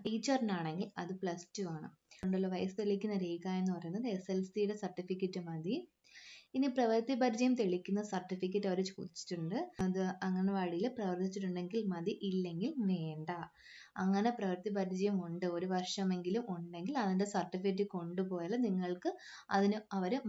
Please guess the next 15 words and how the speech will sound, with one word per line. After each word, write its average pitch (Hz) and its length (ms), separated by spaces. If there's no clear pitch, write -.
മാർക്ക് 185 400
ആഡ് 196 220
ചെയ്യുമെന്ന് 185 480
മാത്രമേ 180 500
ഉള്ളൂ. 160 280
ഇനി 226 160
സാമൂഹ്യനീതി, 233 920
വനിതാ 190 340
ശിശു 202 260
വികസന 185 480
വകുപ്പിൻ്റെ 175 600
ക്ഷേമ 190 380
സ്ഥാപനങ്ങളിൽ 165 760
താമസിച്ചിട്ടുണ്ടെങ്കിൽ 175 920
അതിൻ്റെ 240 320